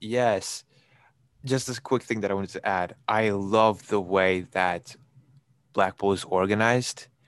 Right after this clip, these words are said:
and how they have these early, not early morning rounds, just morning rounds that they have. Uh, when I went to Blackpool, I found out that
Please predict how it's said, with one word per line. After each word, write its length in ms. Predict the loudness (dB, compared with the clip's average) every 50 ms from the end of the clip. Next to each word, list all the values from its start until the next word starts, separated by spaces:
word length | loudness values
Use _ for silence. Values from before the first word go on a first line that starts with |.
| _ _ _ -20 -20 -20 _ _ -4
and 120 | -4 -2
how 260 | 0 2 4 4 4
they 240 | 6 6 6 6 6
have 280 | 6 4 2 2 0 -2
these 320 | 0 0 0 0 -2 -4 -2 0
early, 500 | 2 2 4 2 2 0 0 -2 -4 -2 _
not 200 | 2 2 2 0 _
early 360 | -12 -8 -6 -6 -6 -6 -8
morning 340 | -6 -4 -4 -4 -4 -4 -4
rounds, 340 | -2 0 0 0 -2 -4 -6
just 220 | -6 -6 -6 -4
morning 400 | 0 2 4 4 4 2 -2 0
rounds 420 | 2 2 4 4 2 2 -2 -2
that 160 | -4 -4 -2 -2
they 120 | -4 -2
have. 440 | 0 0 0 0 -2 -6 -10 -20 -20 _ _ _ _ _ _ _ _ _ _ _ _ _ _ _ _ _ _ _ _ -20 -20 -20 -20 -20 -20 -20 -20 -20 -20 -20 -20 -20 -4 _
Uh, 160 | 4 4 6
when 160 | 6 6 4
I 40 | 6 4
went 160 | 4 2 0
to 60 | 0
Blackpool, 640 | 2 4 4 4 2 0 2 2 4 4 2 0 -2 -2
I 160 | 0 0 0 0
found 400 | 0 2 2 4 4 4 4 4
out 280 | 4 4 2 2 2
that 420 | 2 2 2 2 0 -4 -12 -14